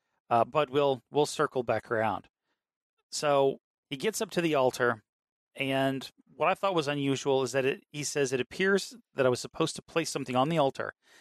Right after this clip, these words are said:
an offering. But what kind of offering?" To this felt a little unusual, because having come from a Catholic background, I never walked up to an altar and thought,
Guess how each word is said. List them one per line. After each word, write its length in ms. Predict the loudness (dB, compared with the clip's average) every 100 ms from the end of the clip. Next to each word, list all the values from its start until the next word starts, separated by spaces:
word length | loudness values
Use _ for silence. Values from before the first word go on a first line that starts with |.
| _ -10
an 120 | -8 0
offering. 560 | 0 0 -4 -6 -8 _ _ _ _ _ -6
But 160 | -2
what 140 | -2 -4
kind 260 | -4 -2 -2
of 100 | -2 0
offering?" 480 | 0 2 -6 -10 -10 _ _ _
To 100 | -8
this 320 | -2 0 0 -2
felt 380 | 0 0 0 -8 _ _
a 60 | -2
little 260 | 0 0
unusual, 680 | 0 0 0 0 -4 -8 -10 _ _
because 220 | -8 -6
having 220 | -2 -2 0
come 160 | 0
from 100 | -2
a 60 | -6
Catholic 480 | -4 -2 0 -2 -6 -4
background, 500 | -4 -2 -2 -2 -4
I 40 | -4
never 180 | -2
walked 340 | -2 2 2 0
up 80 | -4
to 140 | -6
an 40 |
altar 320 | -2 -2 -2 -4
and 140 | -4
thought, 200 | -4 -4